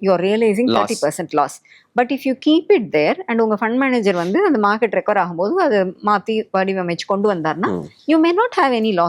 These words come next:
Speaker 2: கரெக்ட்.
Speaker 1: also. So எப்பயுமே ஒரு விஷயத்துல இவ்ளோ ரிட்டர்ன் கிடைக்குது, இந்-, இப்படி தான் அவங்க actually ஸ்கேம் எல்லாம் இப்படி தான் ஆரம்பிக்குது. So, ம-, ஸ்டாக் மார்க்கெட்டை பொறுத்த வரைக்கும் பாத்தீங்கன்னா,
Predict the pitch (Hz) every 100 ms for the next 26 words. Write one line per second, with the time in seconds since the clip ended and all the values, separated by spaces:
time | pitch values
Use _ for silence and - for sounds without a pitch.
0 | - - - - - - - 277 233 247
1 | 330 339 349 302 220 214 247 226 208 226
2 | 196 247 240 196 254 254 196 190 185 196
3 | 208 220 202 262 269 302 262 190 175 -
4 | 233 - 202 196 269 277 277 220 190 185
5 | 170 175 139 - _ - - - - 262
6 | 247 226 208 - 208 196 240 302 440 440
7 | 359 220 214 214 208 226 185 175 180 247